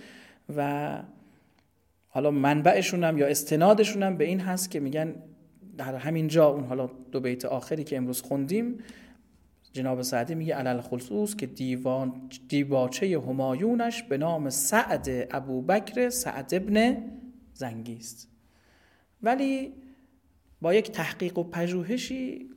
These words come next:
مشخص می‌شه که نخیر، سعدی قبل از این هم، یعنی قبل از این که بخواد با این شاهزاده ملاقات کنه، معروف بوده به سعدی و اسم خودش رو، این تخلص خودش رو در واقع از اون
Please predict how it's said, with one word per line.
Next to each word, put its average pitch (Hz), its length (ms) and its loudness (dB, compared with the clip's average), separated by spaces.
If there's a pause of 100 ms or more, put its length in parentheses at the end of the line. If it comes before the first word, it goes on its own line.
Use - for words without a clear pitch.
(180)
مشخص 208 640 -4
می‌شه 151 180 -4
که 156 140 -2
نخیر، 175 460 2
سعدی 139 800 -2 (520)
قبل 220 380 8
از 143 140 8
این 139 140 2
هم، 123 480 -4 (360)
یعنی 120 120 -6
قبل 170 300 4
از 139 120 2
این 135 140 -2
که 127 120 -2
بخواد 120 360 -2
با 110 80 0
این 123 100 0
شاهزاده 127 680 2
ملاقات 135 560 2
کنه، 156 260 -2
معروف 175 720 2
بوده 160 320 4
به 185 80 4
سعدی 135 640 0 (1800)
و 135 120 2 (120)
اسم 151 480 4
خودش 247 440 4
رو، 185 160 0
این 160 340 0
تخلص 151 560 2
خودش 247 400 0
رو 262 60 0
در 165 200 6
واقع 156 300 6
از 165 200 4
اون 233 360 2